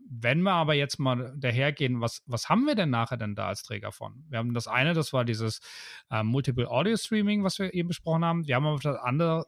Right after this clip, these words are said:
Seite eben genau diese Audio-Broadcaster-Funktion.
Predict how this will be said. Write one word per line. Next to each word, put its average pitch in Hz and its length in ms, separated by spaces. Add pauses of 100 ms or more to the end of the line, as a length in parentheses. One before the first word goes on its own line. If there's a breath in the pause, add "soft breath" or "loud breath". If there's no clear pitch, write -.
(100)
Seite 156 480
eben 151 460
genau 139 360
diese 143 520
Audio-Broadcaster-Funktion. 127 2250